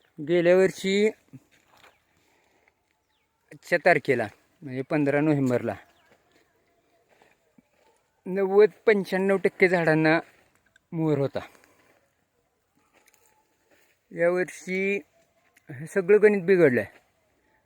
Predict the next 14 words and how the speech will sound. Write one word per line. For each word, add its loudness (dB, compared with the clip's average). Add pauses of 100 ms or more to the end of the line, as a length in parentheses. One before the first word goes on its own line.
(460)
साधारण -4 (220)
ऑक्टोबरच्या 0 (120)
पंधरा 2
तारखेला 0
सर्रास 4 (440)
केशर -2
झाडा, -4 (300)
केशर -4 (260)
आंब्याच्या -4
ज्या -2
बागा 2
आहेत -8 (1080)
त्या 0 (4000)
मोहर -6